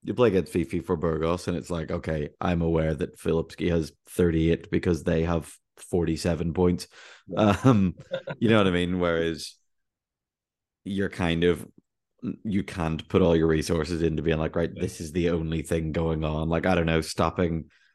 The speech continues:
Speaker 1: trying to stop everything on the three-point line when you've got such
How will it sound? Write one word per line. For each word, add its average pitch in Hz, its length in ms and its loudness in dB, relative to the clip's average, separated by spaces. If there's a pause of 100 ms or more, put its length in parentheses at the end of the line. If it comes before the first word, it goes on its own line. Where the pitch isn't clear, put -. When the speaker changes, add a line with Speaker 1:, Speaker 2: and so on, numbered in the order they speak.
(340)
Speaker 1:
trying 95 200 2
to 85 60 0
stop 87 240 4
everything 82 320 2
on 80 80 -4
the 76 100 -6
three-point 80 540 -4
line 80 360 -2 (1800)
when 92 260 2
you've 78 160 -2
got 82 340 -2
such - 580 -4